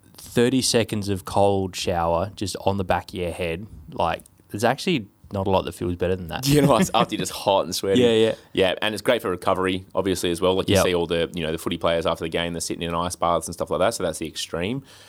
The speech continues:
Speaker 2: Um, or what I w-, and one caveat I would say with that is, like,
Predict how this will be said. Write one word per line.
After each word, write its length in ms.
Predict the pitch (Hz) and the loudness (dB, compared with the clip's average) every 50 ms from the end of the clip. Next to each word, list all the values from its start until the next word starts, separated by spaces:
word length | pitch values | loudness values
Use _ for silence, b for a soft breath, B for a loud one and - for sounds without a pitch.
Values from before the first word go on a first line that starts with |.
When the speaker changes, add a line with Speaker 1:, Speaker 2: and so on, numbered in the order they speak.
| B B B | B B B
Speaker 2:
Um, 460 | 90 90 87 82 82 82 82 78 78 - _ - | 0 0 0 0 -2 -6 -10 -14 -16 -16 _ -6
or 100 | 95 95 | -4 0
what 160 | 98 104 101 | 2 4 4
I 40 | 95 | 4
w-, 260 | 92 90 82 101 - | 4 2 0 -2 0
and 140 | - 95 95 | 2 2 4
one 200 | 95 98 98 95 | 4 2 2 0
caveat 580 | - - - 92 87 90 90 90 85 85 82 - | -4 -2 -2 -2 0 0 0 2 2 2 2 2
I 80 | - 87 | 2 0
would 320 | 85 82 87 90 87 87 | 0 0 -2 -2 -2 -2
say 320 | - - - 87 85 82 | -2 -2 -2 0 0 0
with 220 | 80 82 85 80 85 | -2 -4 -6 -4 -2
that 240 | 92 85 80 78 - | 0 0 0 0 -2
is, 140 | - 87 - | -4 -4 0
like, 300 | 90 85 76 80 78 - | 0 0 0 -2 -6 -10